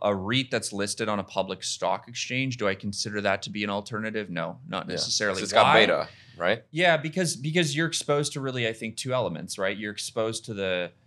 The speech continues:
Speaker 1: uh, the kind of fundamentals of real estate, most certainly, because as you said, the company's
Speaker 2: Yeah.
Speaker 1: going out and acquiring real estate assets, but you're also exposed, like any other publicly traded stock,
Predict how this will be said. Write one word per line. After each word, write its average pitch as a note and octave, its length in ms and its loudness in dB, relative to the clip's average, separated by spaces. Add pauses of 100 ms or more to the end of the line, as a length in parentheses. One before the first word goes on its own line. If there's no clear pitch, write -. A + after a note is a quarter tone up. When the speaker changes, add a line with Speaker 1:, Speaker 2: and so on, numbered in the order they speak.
(380)
Speaker 1:
uh, F2+ 500 0
the F#2 120 -6
kind G2+ 200 -4
of - 60 -8
fundamentals G2+ 920 -2 (720)
of F2+ 200 -2
real F2 220 -2
estate, A2 500 -2
most F2+ 240 -4
certainly, G#2 360 -4
because G2 320 -6
as F2+ 160 -4
you F#2+ 60 -6
said, F2 240 -4
the - 60 -10
company's F2 380 -8
Speaker 2:
Yeah. - 60 -16
Speaker 1:
going F2 200 -2
out D#2+ 100 -4
and E2+ 80 -10
acquiring E2+ 480 -6
real B2+ 160 -4
estate E2+ 240 -6
assets, - 460 -6 (300)
but B2+ 80 -6
you're D#3 120 6
also G3 200 4
exposed, - 720 -2
like G#2+ 260 2
any D#3+ 220 4
other F3 240 6
publicly B2 640 2
traded G#2 360 0
stock, F#2+ 540 4